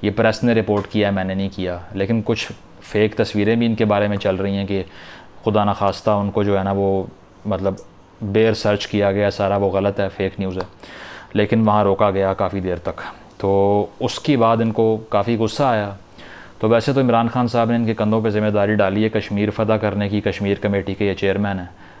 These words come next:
और उसी के लिए लॉबिंग करने और जनरल असम्बली के इजलास में शिरकत के लिए पाकिस्तान को रिप्रेजेंट करने अमेरिका गए थे, लेकिन इन्होंने वहाँ जाके मैनहट्टन फतह कर ली है,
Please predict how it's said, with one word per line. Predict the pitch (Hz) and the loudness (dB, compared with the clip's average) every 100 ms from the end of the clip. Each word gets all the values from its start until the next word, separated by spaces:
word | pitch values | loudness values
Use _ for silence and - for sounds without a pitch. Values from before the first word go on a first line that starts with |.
| - | -10
और | - 101 | -2 0
उसी | 104 120 | 2 0
के | 113 | 2
लिए | 113 | 4
लॉबिंग | 107 101 101 110 | 4 4 4 2
करने | 104 101 107 | 2 0 2
और | 104 | 2
जनरल | 104 101 101 | 0 0 0
असम्बली | 92 98 101 | -2 -2 0
के | 101 | 0
इजलास | 95 92 95 95 | 0 0 0 0
में | 101 | -4
शिरकत | - 92 104 - | -4 -2 -2 0
के | |
लिए | 101 104 | 0 2
पाकिस्तान | 101 92 107 - 98 | 0 0 -2 -2 -2
को | 101 | 0
रिप्रेजेंट | 95 92 92 101 95 | 0 0 -2 -2 -2
करने | 95 98 | -2 0
अमेरिका | 98 90 92 98 | -2 -2 0 -2
गए | 87 98 | 0 -2
थे, | 107 85 - - - - - | -4 -8 -12 -20 -20 -20 -4
लेकिन | 104 104 123 | -2 2 2
इन्होंने | 120 123 | 4 4
वहाँ | 123 120 | 4 4
जाके | 120 113 123 | 2 2 2
मैनहट्टन | 120 117 104 117 | 2 2 0 0
फतह | 117 117 117 | -2 0 0
कर | 107 | 0
ली | 95 95 | -2 -4
है, | 87 | -6